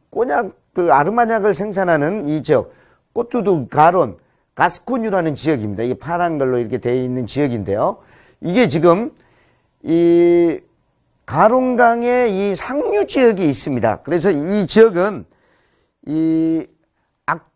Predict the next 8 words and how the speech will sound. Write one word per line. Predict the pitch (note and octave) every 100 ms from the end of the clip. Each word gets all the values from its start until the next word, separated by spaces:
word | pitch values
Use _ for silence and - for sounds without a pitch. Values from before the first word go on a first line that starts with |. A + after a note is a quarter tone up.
| _
이 | - B3
지역 | - - B3 C4 C4
전체가 | F#3+ A#3+ - - C#4+ C4 C#4+ C#4+ - - _ _ _ _ _ _ _ _
악기텐 | D3 G3 - D4 - - C#4 C4
공화국입니다. | F#3+ G#3 G3 D#3+ C#3 B2 A#2+
그래서 | D#3 E3+ D#3+
영국령이었죠. | G#3+ C4 C4+ B3 G3+ D#3+ - B2
그래서 | C#3+ E3+ A#3+